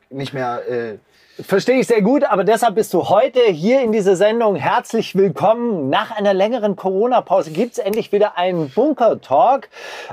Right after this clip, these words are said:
Speaker 2: Ähm, wir zwei sind getestet, deshalb dürfen wir so einigermaßen nah beieinander sitzen, aber wir gucken schon, dass wir auch unseren Abstand einhalten. Ja, aber Corona-Edition, ich mit langen Haaren, du mit sehr kurzen Haaren. Desaster.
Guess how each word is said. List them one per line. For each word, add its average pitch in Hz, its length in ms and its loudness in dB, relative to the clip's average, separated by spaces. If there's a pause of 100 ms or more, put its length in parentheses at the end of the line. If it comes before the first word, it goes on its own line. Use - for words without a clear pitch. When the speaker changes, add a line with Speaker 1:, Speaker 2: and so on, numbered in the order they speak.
(140)
Speaker 2:
Ähm, 185 560 2
wir 226 180 2
zwei 214 280 0
sind 208 320 0
getestet, 180 680 0
deshalb 175 340 -2
dürfen 202 240 2
wir 190 100 2
so 170 260 2
einigermaßen 165 1000 -2
nah 160 260 2
beieinander 165 440 0
sitzen, 143 240 -6
aber 143 220 -2
wir 147 140 2
gucken 175 340 -4
schon, 180 260 -4
dass 156 180 -2
wir 151 140 0
auch 147 220 -4
unseren 147 380 -6
Abstand 131 440 -8
einhalten. 180 800 -2 (400)
Ja, 160 260 2 (140)
aber 220 320 2
Corona-Edition, 214 1200 0 (120)
ich 196 320 -2
mit 180 140 0
langen 175 280 -2
Haaren, 190 360 -2
du 170 100 0
mit 202 160 2
sehr 175 140 0
kurzen 190 480 -2
Haaren. 185 260 -2 (1120)
Desaster. 143 680 0